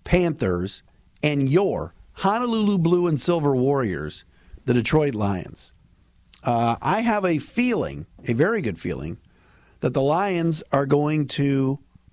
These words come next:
be on this show. In fact, I can almost guarantee it. I think the Lions are going to be on Hard Knocks this year.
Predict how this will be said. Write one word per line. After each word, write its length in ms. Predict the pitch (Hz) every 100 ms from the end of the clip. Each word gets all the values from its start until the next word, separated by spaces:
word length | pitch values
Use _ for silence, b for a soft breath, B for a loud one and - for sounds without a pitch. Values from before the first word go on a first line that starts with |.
| _ -
be 200 | 139 143
on 180 | 135 127
this 140 | 117
show. 320 | - 131 87 -
In 80 | 117
fact, 360 | 156 156 131 -
I 100 | 143
can 160 | 156 156
almost 340 | 156 135 127
guarantee 600 | 127 143 123 95 170 139
it. 180 | 76 - - - B B B B
I 60 | -
think 160 | 143
the 60 | 143
Lions 420 | 139 139 143 135
are 80 | 127
going 240 | 135 139
to 80 | 135
be 400 | 117 151 135 113 b b b b
on 180 | 131 139
Hard 300 | 123 131 120
Knocks 320 | 143 139 -
this 180 | 85 -
year. 220 | 85 -